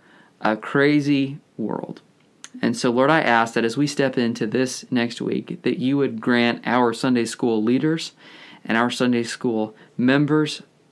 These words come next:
all of our classes, uh, a few things, God, that you would grant each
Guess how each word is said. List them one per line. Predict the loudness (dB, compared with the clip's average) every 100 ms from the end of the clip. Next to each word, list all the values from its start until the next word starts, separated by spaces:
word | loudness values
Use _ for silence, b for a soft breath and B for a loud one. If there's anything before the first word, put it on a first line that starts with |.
| 0
all | 2 4
of | 4
our | 2 0
classes, | 0 0 0 -2 -2 -2 -4 B B B B B B -6
uh, | -4 -4
a | -4
few | -2 -2
things, | -2 -4 -6 -6
God, | -8 -6 -8 -12 -12
that | -6 -2
you | 2 2
would | 2 0
grant | 0 2 2 -2 -8 _
each | 0 2 2 -2 -8